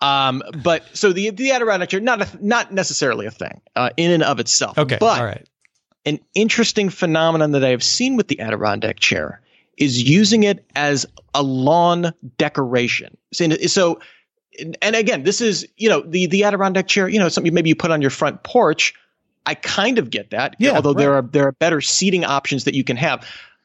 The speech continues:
Speaker 1: But I
Speaker 2: No,
Speaker 1: have
Speaker 2: I,
Speaker 1: seen
Speaker 2: I
Speaker 1: Adir-
Speaker 2: usually consider it a warning of, like, if you visit us,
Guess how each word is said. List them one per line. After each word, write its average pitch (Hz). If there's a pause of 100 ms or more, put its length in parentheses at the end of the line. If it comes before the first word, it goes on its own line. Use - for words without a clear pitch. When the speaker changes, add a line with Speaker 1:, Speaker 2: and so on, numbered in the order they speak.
Speaker 1:
But 156
I 180
Speaker 2:
No, 190
Speaker 1:
have 208
Speaker 2:
I, 208
Speaker 1:
seen 226
Speaker 2:
I 214
Speaker 1:
Adir- 202
Speaker 2:
usually 190
consider 160
it 131
a 123
warning 120
of, 127
like, 127
if 117
you 127
visit 190
us, 131